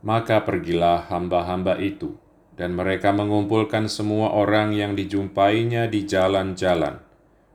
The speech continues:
orang-orang jahat dan orang-orang baik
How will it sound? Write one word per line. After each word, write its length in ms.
orang-orang 880
jahat 560
dan 240
orang-orang 960
baik 240